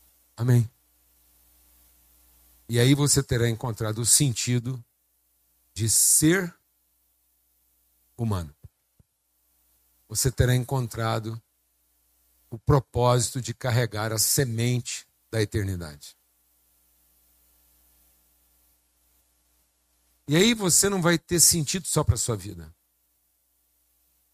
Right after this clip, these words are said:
mas você vai trazer sentido pra vida de todas as pessoas à sua volta.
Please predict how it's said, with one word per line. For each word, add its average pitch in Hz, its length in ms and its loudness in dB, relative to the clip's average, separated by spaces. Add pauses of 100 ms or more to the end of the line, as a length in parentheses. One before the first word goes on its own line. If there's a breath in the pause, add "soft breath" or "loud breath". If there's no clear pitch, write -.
(440)
mas 117 180 -2
você 127 340 2
vai 120 300 -2
trazer 113 380 -4
sentido 113 540 -2
pra 113 180 -4
vida 110 260 -4
de 104 120 -4 (180)
todas 156 440 0
as 127 120 -4
pessoas 95 760 -8 (560)
à - 60 -20
sua - 180 -4
volta. 80 340 -12